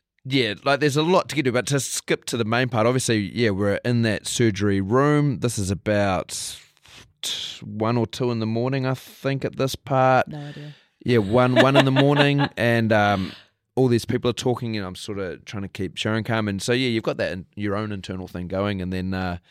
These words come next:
Speaker 1: you leave, they do the surgery, and then I just have to walk around for, uh, f-, I think a couple of hours, sort of sitting there,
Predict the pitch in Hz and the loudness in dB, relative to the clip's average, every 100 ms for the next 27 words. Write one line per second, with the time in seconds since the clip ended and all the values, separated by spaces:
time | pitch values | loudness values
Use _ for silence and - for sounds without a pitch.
0 | - - - - _ _ _ 95 95 101 | -20 -20 -20 -20 _ _ _ -6 -4 0
1 | 123 139 143 - - 104 104 104 98 80 | 2 2 0 -8 -4 -2 0 0 0 -2
2 | - 123 131 - 123 120 104 104 98 90 | 0 2 2 0 0 0 0 0 -2 -8
3 | - 107 - 113 110 98 92 101 - 87 | -6 -6 -6 -8 -6 -6 -4 -6 -4 -4
4 | 87 98 120 123 - 90 87 85 85 80 | -2 0 -2 -4 -8 -6 -4 -4 -4 -6
5 | 78 82 50 50 - - - _ _ _ | -8 -12 -14 -14 -16 -18 -20 _ _ _
6 | _ _ _ - - - 87 52 - - | _ _ _ -20 -20 -8 -8 -8 -14 -12
7 | 87 80 - 101 87 87 92 104 123 131 | -12 -12 -12 -8 -6 -4 -2 0 -2 -4
8 | - - _ - 92 85 - 101 104 104 | -12 -14 _ -10 -8 -6 -6 -4 -2 -2
9 | 117 | -2